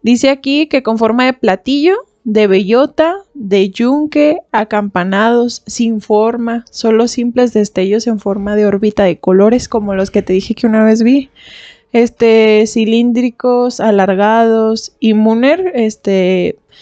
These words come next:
se dedica todo el día, pues, como que a, a vigilar los cielos, o sea, es su trabajo, todo el tiempo estar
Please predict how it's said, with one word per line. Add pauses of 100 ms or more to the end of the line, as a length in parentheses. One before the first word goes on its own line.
(300)
se
dedica
todo
el
día,
pues,
como
que
a, (160)
a
vigilar
los
cielos,
o
sea,
es
su
trabajo,
todo
el
tiempo
estar